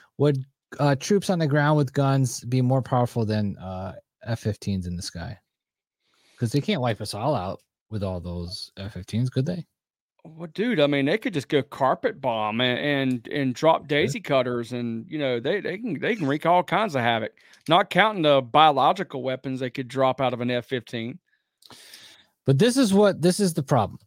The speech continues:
Speaker 1: Okay, I talked to a vet, I talked to a vet the other night, and he was telling me what they're doing to the, the Army, the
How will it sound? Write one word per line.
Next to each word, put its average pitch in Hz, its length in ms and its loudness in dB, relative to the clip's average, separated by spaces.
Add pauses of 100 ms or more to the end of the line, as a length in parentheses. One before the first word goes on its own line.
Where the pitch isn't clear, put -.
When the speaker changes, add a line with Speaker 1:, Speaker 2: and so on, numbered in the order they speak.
Speaker 1:
Okay, 127 360 2
I 151 120 2
talked 185 240 0
to 190 80 2
a 160 80 4
vet, 156 280 2
I 135 200 2
talked 160 240 0
to 147 60 2
a 127 40 2
vet 135 260 0
the 127 120 0
other 120 160 2
night, 127 340 2
and 113 100 -6
he 139 140 4
was 151 140 0
telling 143 280 0
me 131 140 2
what 123 180 0
they're 135 140 -2
doing 127 460 0
to 117 200 -4
the, 101 400 -2
the 98 120 -10
Army, 135 500 0
the 98 340 -4